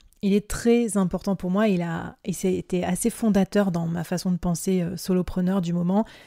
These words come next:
Ce cinquième élément, c'est le scale. Alors, qu'est-ce que c'est que le scale ? Ça veut dire passer à l'échelle. Ça veut dire quoi ? Ça veut dire que chaque chose que je fais aujourd'hui,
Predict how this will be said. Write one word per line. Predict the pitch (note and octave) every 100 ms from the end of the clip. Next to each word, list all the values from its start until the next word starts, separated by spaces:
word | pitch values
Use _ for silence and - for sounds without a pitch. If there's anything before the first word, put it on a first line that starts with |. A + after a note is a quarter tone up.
| -
Ce | -
cinquième | - G3+ A3+ G3+
élément, | F#3 F#3 A#3
c'est | G3
le | F3 D#3
scale. | - - G#3 F3+ D#3+ F3 F3+ _ _ - - - - -
Alors, | F#3+
qu'est-ce | A3 B3+
que | A3
c'est | - B3
que | F#3
le | F3
scale ? | - - G3+ A3 B3+ - _ -
Ça | - G3
veut | G3+
dire | F#3+ A#3 - _ -
passer | - A3+ - A#3 B3 -
à | F#3+
l'échelle. | F3+ - F3+ E3+ F#3 - _ _ _
Ça | - G#3+
veut | G#3+
dire | A3 G3
quoi ? | F#3+ F#3 - _ _ _ _ -
Ça | - G#3
veut | A3
dire | A3+
que | - F3+
chaque | - A#3 A3+ - - -
chose | - - G#3 G3
que | - F#3
je | - -
fais | G3+ -
aujourd'hui, | F#3+ F#3 E3+ F3 F#3+